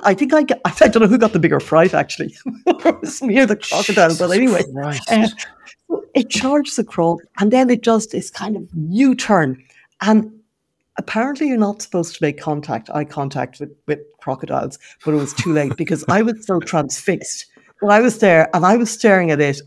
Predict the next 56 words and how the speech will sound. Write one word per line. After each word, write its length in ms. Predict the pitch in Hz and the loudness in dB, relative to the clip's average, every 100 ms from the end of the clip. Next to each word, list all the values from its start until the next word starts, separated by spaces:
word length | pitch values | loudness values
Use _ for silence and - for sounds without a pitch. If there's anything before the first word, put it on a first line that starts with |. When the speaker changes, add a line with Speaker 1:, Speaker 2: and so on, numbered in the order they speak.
| - | -2
Speaker 1:
and 120 | 160 | 0
it 100 | 214 | 0
was 120 | 226 | -2
staring 280 | - 190 160 | 0 0 0
at 60 | 143 | -2
me, 240 | 147 147 - | -2 -2 -2
and 160 | 180 | 0
the 80 | 165 | 0
door 300 | 143 220 277 | 0 2 2
of 60 | 262 | 0
the 80 | |
car, 320 | - 185 180 170 | -2 -4 0 0
I'd 160 | 147 | 0
left 280 | 156 151 - | -2 -4 -6
it 100 | 160 | -4
open. 320 | 147 147 - _ _ _ - - _ | -2 -4 -12 _ _ _ -20 -20 _
Um, 320 | 170 160 151 175 | -2 0 0 -4
just, 400 | 143 220 - - | -2 -2 -2 -2
you 80 | 220 | 2
know, 140 | 170 151 | 4 4
because 480 | 160 196 170 151 - | 2 2 2 0 0
it 140 | 190 | 2
was 180 | 190 170 | 2 -2
basically, 380 | 190 214 220 202 | 0 -2 -2 -4
it 40 | |
was 80 | 160 | -4
a 40 | 156 | -6
Tesla, 400 | - 160 147 139 | -4 -4 -4 -6
I 20 | |
had 80 | 131 | -6
about 180 | 131 - | -8 -10
three 160 | - 233 | -8 -8
percent 320 | - 175 151 | -4 -4 -4
of 60 | |
the 60 | 135 | -4
battery 280 | 143 135 151 | -4 -4 -6
left, 240 | 143 143 | -8 -6
and 60 | 156 | -8
I 40 | |
thought, 220 | 156 151 143 | -6 -8 -8
"If 60 | |
I 60 | 147 | -10
turn 240 | - 208 | -6 -6
this 160 | 175 - | -6 -8
off, 160 | 143 | -10
it's 100 | - | -8
never 140 | 151 127 | -10 -6
gonna 140 | 139 | -6
start 320 | 127 - 143 - | -8 -10 -10 -12
again." 200 | - 214 - - - | -18 -18 -20 -20 -20
So 160 | - 208 | -4 0
anyway, 340 | 220 240 143 - - _ - | 4 4 4 0 -14 _ -2
um, 320 | 180 170 165 - _ _ _ _ - | 0 0 -2 -12 _ _ _ _ -4
so 180 | - | 0
the 140 | 226 247 | 0 -2
crocodile 520 | - 285 294 269 214 | -4 -4 0 0 0